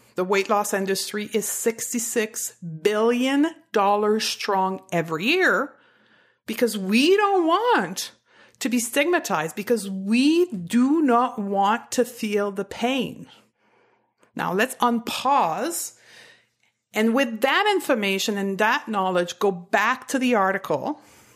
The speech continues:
from Michael Obbs. The article again, "Everything You Know About Obesity Is Wrong."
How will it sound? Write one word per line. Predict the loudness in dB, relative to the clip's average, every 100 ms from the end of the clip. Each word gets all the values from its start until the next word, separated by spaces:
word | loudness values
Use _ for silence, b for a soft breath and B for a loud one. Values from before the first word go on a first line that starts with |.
| b _ _ _ -6
from | -4 0
Michael | -2 -2 -6 0
Obbs. | 2 4 2 0 -2 -4 -10 b b b b b b _ 0
The | 0
article | 0 2 0
again, | 2 2 2 0 0
"Everything | -2 0 0 0 0 0 0 0 -4 B B B B B
You | 0 4
Know | 4 4
About | 2 0 0
Obesity | -4 -4 -4 -4 -2
Is | -2 -2
Wrong." | 0 2 0